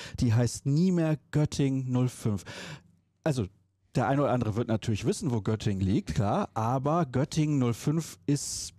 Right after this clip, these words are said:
ich glaube, tendenziell eher den älteren Fußballfans ein Begriff. Das war damals ein Zweitligist und du warst eigentlich, das habe ich in dieser Geschichte gelesen, habe ich gedacht, das kann doch nicht sein, eigentlich eher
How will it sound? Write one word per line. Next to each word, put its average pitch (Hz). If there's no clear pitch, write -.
ich -
glaube, 233
tendenziell 190
eher 165
den 160
älteren 139
Fußballfans 110
ein 104
Begriff. 104
Das -
war 170
damals 170
ein 147
Zweitligist 190
und 151
du 185
warst 156
eigentlich, 175
das 147
habe 185
ich -
in 143
dieser 139
Geschichte 135
gelesen, 123
habe 131
ich -
gedacht, 113
das 110
kann 151
doch 139
nicht 117
sein, 120
eigentlich 139
eher 143